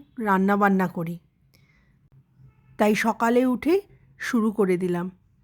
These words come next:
কিন্তু দিল্লির এই ঠান্ডায় জলে হাত দেওয়া, সেটা যে কী কষ্টকর, সেটা যে হাত দিয়েছে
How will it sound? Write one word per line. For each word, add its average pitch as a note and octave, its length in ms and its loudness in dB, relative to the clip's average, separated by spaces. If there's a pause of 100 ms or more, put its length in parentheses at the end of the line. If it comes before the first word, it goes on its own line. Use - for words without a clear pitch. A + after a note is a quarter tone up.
(380)
কিন্তু A3 260 -4
দিল্লির A3 420 0
এই B3 200 2
ঠান্ডায় A3+ 600 0
জলে F#3+ 360 -2
হাত F#3+ 280 -4
দেওয়া, A3 400 4 (760)
সেটা G3 320 0
যে G#3 140 4 (120)
কী A#3 160 2 (100)
কষ্টকর, B3 720 4 (480)
সেটা A3 320 -4
যে A3 220 -2
হাত F#3+ 280 -4
দিয়েছে A#3 520 2